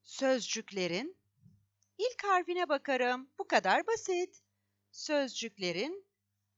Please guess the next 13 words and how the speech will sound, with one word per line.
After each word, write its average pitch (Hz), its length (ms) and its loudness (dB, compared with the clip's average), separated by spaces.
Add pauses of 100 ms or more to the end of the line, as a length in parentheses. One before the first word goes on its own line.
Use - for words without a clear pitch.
(180)
ilk 277 420 -2 (1500)
harfine 220 920 0 (1800)
bakayım 220 380 -8
gözüküyor 156 560 -10
mu? 262 340 -10 (140)
Hayır. 214 1400 -4 (720)
İlk 269 380 -6 (180)
perdem 226 480 2
gelecek, 190 440 -6
çok 208 320 -8
az 180 220 -6
kaldı. 165 640 -4 (1040)
Harfine 202 920 0